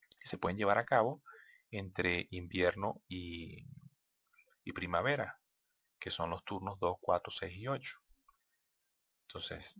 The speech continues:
eh, en esta fase, cada jugador va a ir colocando sus fichas de trabajador en la casilla que le interese realizar y llevando a cabo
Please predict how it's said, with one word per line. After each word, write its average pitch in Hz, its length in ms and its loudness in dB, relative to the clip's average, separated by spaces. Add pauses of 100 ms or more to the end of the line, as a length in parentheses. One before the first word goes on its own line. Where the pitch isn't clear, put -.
(100)
eh, 85 560 -4
en 95 140 -6
esta 92 280 0
fase, 151 500 6 (420)
cada 87 260 8
jugador 101 440 2
va 98 60 6
a 98 40 2
ir 98 120 -6
colocando 120 680 -2
sus - 320 -10
fichas 98 280 -8
de 113 60 -4
trabajador 139 640 0 (640)
en 101 340 -4
la 101 100 -2
casilla 92 500 -4
que 117 280 -6 (140)
le 104 80 -8
interese 107 500 -4
realizar 127 520 0 (680)
y 101 120 -4
llevando 92 380 6
a - 80 -2
cabo 107 460 4